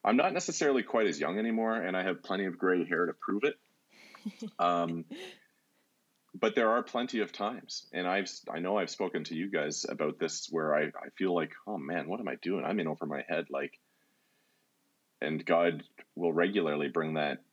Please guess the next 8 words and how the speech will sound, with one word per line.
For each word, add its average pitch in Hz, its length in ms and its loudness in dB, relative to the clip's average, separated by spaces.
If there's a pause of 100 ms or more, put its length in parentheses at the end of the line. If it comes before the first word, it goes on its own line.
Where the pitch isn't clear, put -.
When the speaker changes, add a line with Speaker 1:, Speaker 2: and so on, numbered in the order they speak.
(160)
Speaker 1:
passage 85 480 0
to 82 100 -2
me 73 160 -2
to 78 120 -6
remind 76 420 0
me, - 120 -8
like, - 420 -8 (540)
Speaker 2:
Mm. 190 340 -12